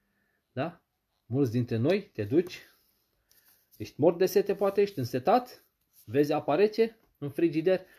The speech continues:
vezi un suc rece, dar rabzi. De ce? Încă n-a venit ceasul. Mai e până la apusul soarelui.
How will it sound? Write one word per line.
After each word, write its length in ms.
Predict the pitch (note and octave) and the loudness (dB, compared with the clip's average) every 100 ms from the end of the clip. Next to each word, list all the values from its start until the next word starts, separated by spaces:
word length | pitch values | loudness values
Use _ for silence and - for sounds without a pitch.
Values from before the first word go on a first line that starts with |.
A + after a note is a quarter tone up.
| _ _ | _ _
vezi 220 | - C#3+ | 2 2
un 80 | C3 | 2
suc 260 | A2 A3 A3 | 0 0 4
rece, 440 | G#3+ G#3 G#3+ G#3+ _ _ _ | 4 4 2 0 _ _ _
dar 180 | - G2 | -14 -12
rabzi. 460 | G2+ G2 - - - _ _ _ _ _ _ _ _ _ _ _ _ _ _ _ _ | -8 -10 -12 -20 -20 _ _ _ _ _ _ _ _ _ _ _ _ _ _ _ _
De 120 | - | -12
ce? 160 | F2 C3+ | -6 -4
Încă 200 | A#2 B2+ | -4 -2
n-a 120 | A#2+ | -2
venit 260 | F#2+ G2+ - | -2 -6 -8
ceasul. 340 | G#2 - - | -12 -14 -12
Mai 160 | - A#2 | -4 -2
e 60 | G#2+ | -2
până 200 | A2 G2+ | -2 -4
la 80 | |
apusul 320 | F#2 - F#2+ G#2 | -4 -6 -14 -14
soarelui. 520 | - - - - | -12 -12 -14 -18